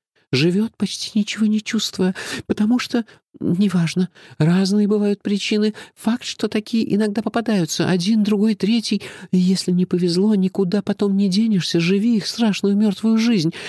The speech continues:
Мучай себя и других, пока не разбудят. Очень долго. За одну ночь можно прожить много лет. Это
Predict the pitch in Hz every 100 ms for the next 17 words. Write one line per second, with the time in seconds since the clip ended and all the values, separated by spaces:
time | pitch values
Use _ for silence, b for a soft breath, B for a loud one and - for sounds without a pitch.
0 | 247 - 233 262 - 240 - 240 233 226
1 | 226 220 220 269 - 247 233 240 233 226
2 | 233 233 180 - B B B - 165 -
3 | 180 170 156 147 147 147 _ b b 117
4 | 175 202 214 220 202 226 - 208 202 208
5 | 208 208 220 - 196 202 196 214 175 151
6 | - B B - 175